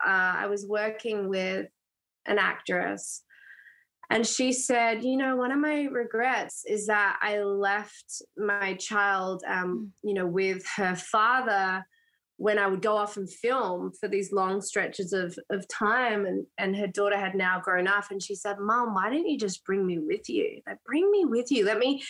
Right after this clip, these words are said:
Speaker 1: adventure and have this global experience and keep us as a family unit." And she, um, that was one of the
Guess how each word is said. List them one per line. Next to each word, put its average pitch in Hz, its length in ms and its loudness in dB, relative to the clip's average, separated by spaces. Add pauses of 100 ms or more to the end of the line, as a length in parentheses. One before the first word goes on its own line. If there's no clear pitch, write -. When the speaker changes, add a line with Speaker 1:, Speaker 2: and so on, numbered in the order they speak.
(160)
Speaker 1:
adventure 214 640 2
and 202 120 2
have 202 180 -2
this 196 180 -2 (280)
global 220 440 2
experience 196 880 -2
and 185 240 0
keep 247 260 -2
us 247 240 0
as 202 160 2
a 190 60 0
family 180 480 0
unit." 214 420 0 (520)
And 214 180 2
she, 226 640 0
um, 202 440 2 (800)
that 247 120 -6
was - 120 -6
one 269 260 2
of 277 120 0
the 226 300 2